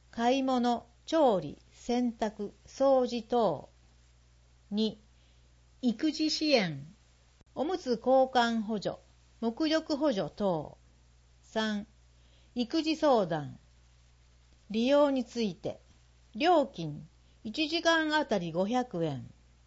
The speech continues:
一回の訪問につき二時間まで。買い物等で発生した費用は利用者の自己負担。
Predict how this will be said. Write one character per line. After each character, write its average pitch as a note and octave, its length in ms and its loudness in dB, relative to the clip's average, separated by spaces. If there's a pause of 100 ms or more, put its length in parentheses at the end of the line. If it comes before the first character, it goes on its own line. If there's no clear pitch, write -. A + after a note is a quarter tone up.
(680)
一 B3 180 -6 (120)
回 E4 260 4
の A#3 160 2
訪 B3 240 4
問 A#3+ 280 2
に A3+ 140 2
つ A3 140 -8
き F3+ 220 -4
二 F#3 180 -2
時 D#4+ 160 -2
間 F3+ 300 0
ま D#3+ 140 -6
で。 D#3 180 -12 (1120)
買 D#4 240 2
い E4 40 -2
物 E4+ 320 -2
等 E4 280 2
で G#3+ 80 2
発 G#3+ 260 -4
生 C4 340 4
し C4 60 -12
た C4 120 2
費 B3 240 -2
用 F#3+ 260 2
は D#3+ 260 -6
利 G3 140 -2
用 D#4 240 2
者 F3+ 180 -2
の D#3+ 100 -6
自 F3 200 -8
己 A3 140 0
負 A3 140 -4
担。 C#3 300 -6